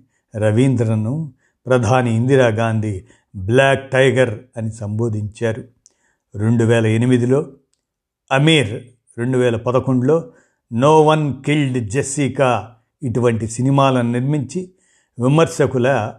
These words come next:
ప్రశంసలు పొందిన రాజ్ కుమార్ గుప్తా దర్శకత్వంలో ఇప్పుడు సల్మాన్ ఖాన్ హీరోగా రా ఏజెంట్ రవీంద్ర బయోపిక్ తెరకెక్కబోతున్న తరుణంలో ఇప్పుడు ఆ రహస్య గూఢాచారి కథ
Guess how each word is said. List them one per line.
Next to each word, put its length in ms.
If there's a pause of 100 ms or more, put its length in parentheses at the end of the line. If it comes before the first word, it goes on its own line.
(140)
ప్రశంసలు 500
పొందిన 500 (380)
రాజ్ 340
కుమార్ 360
గుప్తా 420
దర్శకత్వంలో 840 (480)
ఇప్పుడు 220
సల్మాన్ 560
ఖాన్ 200
హీరోగా 720 (500)
రా 360
ఏజెంట్ 580
రవీంద్ర 680 (500)
బయోపిక్ 680
తెరకెక్కబోతున్న 880
తరుణంలో 640 (600)
ఇప్పుడు 320
ఆ 120
రహస్య 420
గూఢాచారి 580
కథ 460